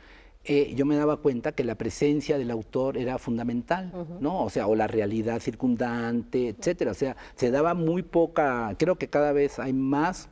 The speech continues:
Speaker 1: posibilidad de poder leer el texto en sí mismo,
Speaker 2: Ujú,
Speaker 1: bajo las propias
Speaker 2: ujú,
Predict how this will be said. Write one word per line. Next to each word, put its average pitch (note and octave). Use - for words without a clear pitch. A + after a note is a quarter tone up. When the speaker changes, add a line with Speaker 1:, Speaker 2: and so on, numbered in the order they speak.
Speaker 1:
posibilidad A2+
de B2+
poder B2+
leer B2
el A#2+
texto -
en G#2+
sí -
mismo, E3+
Speaker 2:
Ujú, G3
Speaker 1:
bajo A2+
las A2
propias C3
Speaker 2:
ujú, A#2+